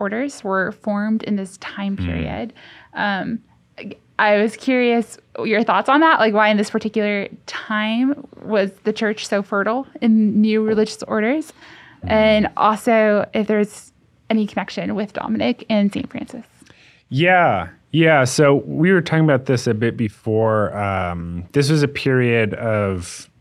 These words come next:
Speaker 2: uh, I mean, there were a lot of problems with society that was sort of outlined and problems within the church too. Uh, and the sort of s-, the scope of the solution matched the scope of the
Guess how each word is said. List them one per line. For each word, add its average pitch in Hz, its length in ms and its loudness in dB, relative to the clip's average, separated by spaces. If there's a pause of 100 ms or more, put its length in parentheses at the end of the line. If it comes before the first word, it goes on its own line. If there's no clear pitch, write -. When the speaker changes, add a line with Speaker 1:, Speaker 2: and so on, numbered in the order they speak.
(180)
Speaker 2:
uh, 85 400 -10 (100)
I - 60 -18
mean, 107 340 0 (540)
there 113 100 -2
were 110 220 -2 (220)
a 117 80 -4
lot 110 220 0
of - 180 -8
problems 95 600 -4
with 90 220 -8
society 85 540 -6
that 82 80 -10
was 80 120 -14
sort 82 160 -10
of 76 100 -14
outlined 85 540 -8
and 90 280 -12
problems 127 400 0
within 104 280 -4
the 90 80 -8
church - 520 -8
too. 82 400 -8 (520)
Uh, 80 460 -6 (300)
and 120 680 0 (280)
the 98 580 -2 (640)
sort 120 240 -2
of 101 140 -6
s-, - 380 -8 (500)
the 110 80 -4
scope 135 400 0
of 113 160 -2
the 117 80 0
solution 110 640 -2
matched 95 500 -10
the 98 100 -10
scope 87 400 -8
of 82 340 -12
the 76 400 -6